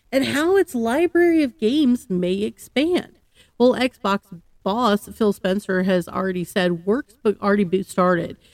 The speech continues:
They're already working on bringing Activision Blizzard games to Game Pass. Although he suggested, look, it's gonna probably take some time for them to show up. They've got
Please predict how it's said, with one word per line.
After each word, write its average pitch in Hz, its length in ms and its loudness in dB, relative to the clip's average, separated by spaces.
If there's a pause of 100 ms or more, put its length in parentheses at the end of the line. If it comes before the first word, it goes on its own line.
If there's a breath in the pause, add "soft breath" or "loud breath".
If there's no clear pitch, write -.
(200 soft breath)
They're 240 100 8
already 269 180 4
working 185 460 0
on 175 220 -4
bringing 185 420 0
Activision 175 580 -2
Blizzard 180 360 -2
games 170 360 -4
to 175 260 0
Game 180 340 -2
Pass. - 400 -12 (320)
Although 269 200 8
he 262 260 2
suggested, 202 580 0
look, 185 180 2
it's 226 160 -4
gonna 339 160 0
probably 240 260 0
take 196 200 -4
some 175 160 -4
time 170 260 -6
for 180 100 -6
them 170 160 -2
to 165 60 -6
show 170 280 -10
up. - 260 -14 (360)
They've 208 240 2
got 208 340 4